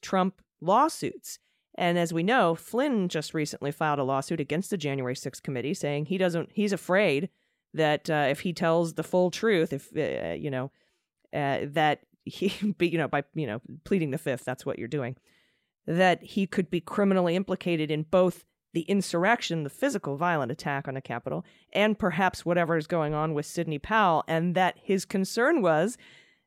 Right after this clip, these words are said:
the co-, that the committee was working in conjunction with the Department of Justice on criminal investigations that could implicate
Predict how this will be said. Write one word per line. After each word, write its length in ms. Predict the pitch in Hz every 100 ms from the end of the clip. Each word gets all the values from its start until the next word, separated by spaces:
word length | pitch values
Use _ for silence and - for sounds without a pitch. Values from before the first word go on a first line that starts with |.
| -
the 100 | 185
co-, 300 | - 196 -
that 180 | 180 -
the 280 | 180 175 160
committee 260 | 196 202
was 140 | 202 196
working 420 | 160 180 196 165
in 220 | 156 180
conjunction 580 | 196 170 185 240 165 151
with 240 | 175 196
the 80 | 190
Department 460 | 160 - 170 165 160
of 100 | -
Justice 460 | 214 240 180 -
on 100 | 156
criminal 380 | - 185 190 180
investigations 640 | 165 170 - 180 233 180 -
that 200 | 160 -
could 260 | 208 190 -
implicate 640 | 302 302 262 - 135